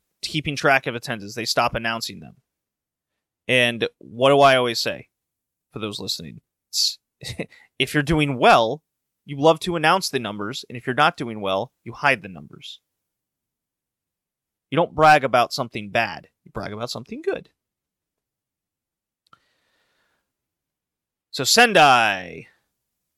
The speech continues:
Here we go. Fairy Spirit, the first show. And we start off with Kyoko Inoue, Rei, and the young Sari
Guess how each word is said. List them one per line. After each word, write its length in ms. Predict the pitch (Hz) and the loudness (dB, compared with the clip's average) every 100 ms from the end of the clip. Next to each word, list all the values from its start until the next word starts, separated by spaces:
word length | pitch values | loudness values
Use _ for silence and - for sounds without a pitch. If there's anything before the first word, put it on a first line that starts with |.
| _ _ _ _ _ _ _ | _ _ _ _ _ _ _
Here 140 | - | -12
we 100 | 160 | -6
go. 260 | 156 151 104 | -2 -2 -2
Fairy 500 | - 135 156 180 175 | -6 0 0 0 -2
Spirit, 840 | - - 143 160 175 - - - _ - | -4 -4 -2 0 -2 -4 -10 -12 _ -12
the 180 | 117 | -12
first 680 | 107 - - 151 214 - - | -10 -12 0 2 2 -4 -8
show. 680 | - - 160 143 117 160 196 _ _ _ _ _ | -6 0 4 4 2 -2 -8 _ _ _ _ _
And 120 | - 123 | -12 -6
we 100 | 175 | -4
start 340 | - 185 165 | 4 6 8
off 480 | 151 160 190 - _ _ _ _ _ | 8 6 4 -4 _ _ _ _ _
with 180 | - 123 | -10 -10
Kyoko 540 | - - 170 208 220 190 | -8 0 0 4 4 6
Inoue, 560 | 180 175 175 180 196 - - | 4 6 6 4 -2 -12 -20
Rei, 680 | 113 131 165 202 233 233 | -4 2 4 4 2 -4
and 380 | - 143 143 135 | -2 -2 -2 -2
the 80 | 127 | -4
young 680 | 120 110 123 180 214 208 - | -4 -2 2 2 0 -8 -6
Sari 880 | - - 156 151 180 190 131 151 | -4 2 4 4 2 -2 -2 -4